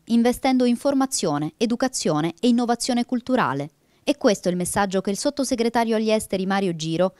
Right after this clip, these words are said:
ha lanciato durante l'evento Italia e Africa tra cultura ed etnologia,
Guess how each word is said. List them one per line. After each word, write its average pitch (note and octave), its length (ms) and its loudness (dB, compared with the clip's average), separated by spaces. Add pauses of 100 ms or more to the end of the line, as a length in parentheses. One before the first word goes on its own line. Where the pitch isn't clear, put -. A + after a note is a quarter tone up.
(140)
ha B3 100 2
lanciato C4 460 2
durante G#3+ 380 0
l'evento F#3 540 0
Italia B3 420 0
e G3+ 100 2
Africa F3+ 500 0
tra A#3 160 2
cultura B3+ 480 2
ed G3+ 120 2
etnologia, A#3 760 0